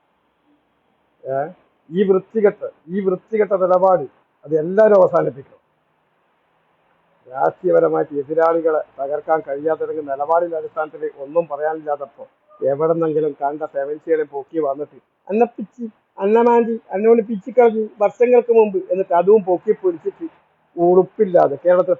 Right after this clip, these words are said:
പൊതു സ്ഥാപനങ്ങൾ, പൊതു മുതൽ എത്ര നശിപ്പിച്ച നാണം കെട്ട പാർട്ടിയാണ് നിങ്ങൾ, ഇല്ലേ? എന്നിട്ട് മറ്റുള്ളവരെ പറയാ ഉളുപ്പ് കെട്ട വർഗങ്ങൾ, ഒന്നും ശരിയല്ല.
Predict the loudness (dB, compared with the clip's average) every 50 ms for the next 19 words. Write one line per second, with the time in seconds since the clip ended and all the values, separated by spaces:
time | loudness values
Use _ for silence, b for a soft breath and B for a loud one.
0 | _ -4 -2 -2 2 0 0 0 0 _ 0 2 2 2 2 2 2 4 4 4
1 | 2 0 -4 -4 -2 2 2 2 2 2 0 0 0 0 -2 _ _ 0 0 0
2 | 2 0 -2 -2 -4 -8 -10 _ -18 -18 -10 -10 -8 -6 -4 -2 0 0 2 0
3 | 0 0 -2 -4 -4 -2 0 0 0 0 0 -2 -2 -2 0 -2 -4 -4 -4 -6
4 | _ _ _ _ _ _ _ _ _ _ _ _ -10 -4 -4 -4 -4 -4 _ _
5 | _ _ _ _ _ _ _ _ _ _ _ _ _ _ _ _ _ _ _ _
6 | _ _ _ _ _ _ _ _ _ _ _ _ _ _ _ _ -14 -10 -8 -8
7 | -6 -6 -8 -8 -4 -4 0 2 2 2 2 2 0 -4 _ _ _ -18 -12 -10
8 | -8 -8 -8 -12 _ _ _ _ _ _ _ _ _ -6 -4 -4 -4 -4 -2 0
9 | 0 0 0 0 -2 -4 -4 -4 -6 -6 -10 -14 -14 -14 -14 -20 -20 _ _ _
10 | _ _ _ _ _ _ _ _ _ _ _ _ _ _ _ _ _ _ _ _
11 | _ _ _ _ _ _ _ _ _ _ _ _ _ _ _ -8 0 2 2 2
12 | 2 0 -4 -2 2 2 2 2 2